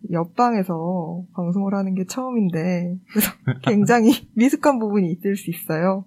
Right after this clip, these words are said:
Speaker 1: 양해 부탁드립니다. 어때요? 모레는 옆방 처음 와봤는데 어때요?
Speaker 2: 어, 근데 저는 열방을 본 적 있어요. 저는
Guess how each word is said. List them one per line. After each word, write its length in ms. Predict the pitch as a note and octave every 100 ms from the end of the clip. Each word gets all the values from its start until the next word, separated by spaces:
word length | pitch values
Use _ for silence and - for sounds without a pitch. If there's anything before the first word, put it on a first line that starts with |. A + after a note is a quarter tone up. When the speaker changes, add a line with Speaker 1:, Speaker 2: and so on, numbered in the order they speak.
| _ - - - _
Speaker 1:
양해 220 | D#3 E3 F3
부탁드립니다. 1000 | - G3 F#3+ F3 E3+ - E3 - - G3 - _ _ - - _ _ _ -
어때요? 460 | F3 F#3 D3 E3+ - _ -
모레는 440 | F3+ A#3 A#3+ G3+
옆방 260 | D3 - F#3
처음 220 | D4 D4
와봤는데 340 | A#3 F3+ E3
어때요? 380 | C#3+ - - A3 - _ _ _ _ _ _
Speaker 2:
어, 480 | F2 F2 F2+ E2+ E2 _
근데 260 | G2 F#2+
저는 300 | F#2 F#2 F#2+ F2+
열방을 640 | E2+ F2 G#2+ G2+ F#2+ F#2 - _ _ _ _ _ _ - F#2+ F#2
본 200 | F#2+ G2+
적 180 | A2 F#2
있어요. 480 | D2 - D2+ C#2 C2+ _ _ _ _ - _ _ _
저는 500 | - F2 F#2 F2 D2+